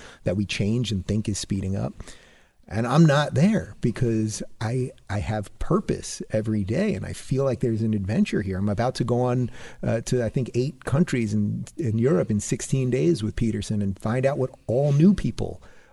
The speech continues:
are thinking and, and have those conversations. And I get to go out there and talk to all kinds of people, and they tell me all sorts of things, and, and they're, they're all different.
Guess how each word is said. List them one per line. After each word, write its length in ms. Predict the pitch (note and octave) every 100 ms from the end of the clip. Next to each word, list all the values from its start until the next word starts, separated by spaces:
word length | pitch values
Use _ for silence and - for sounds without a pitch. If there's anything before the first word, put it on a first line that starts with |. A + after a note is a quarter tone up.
| -
are 80 |
thinking 480 | A2+ C3+ G#2+ G#2 G#2+
and, 180 | G#2+ A2
and 180 | - A#2
have 240 | A#2 C#3 D#3+
those 160 | C3
conversations. 760 | - A2 G#2+ F#2+ G#2 G#2 C3 A#2
And 100 | B2
I 60 | A#2
get 180 | D#3+ -
to 60 |
go 240 | C#3+ D3 E3+
out 220 | E3+ -
there 240 | F3 D#3 - - -
and 140 | C#3+
talk 280 | C#3 F#3 F#3+
to 100 | -
all 240 | - F3 F#3+
kinds 260 | E3+ F#3
of 60 | C#3+
people, 400 | - F3+ F#3+ F3+
and 280 | C3 A#2+ B2 - _ _ _ _ _ _ - -
they 100 | E3
tell 200 | - F#3
me 120 | G3 -
all 180 | D3+ E3
sorts 380 | - F#3+ E3+
of 80 | D3+
things, 500 | - D#3 F3 F3 E3+ - - - -
and, 480 | E3 C3+ C3 B2 A#2+ - _
and 140 | C3
they're, 180 | C3 A2 -
they're 180 | C3 C#3+
all 220 | E3 G3+
different. 540 | D#3+ A#3 A#3 F3+ -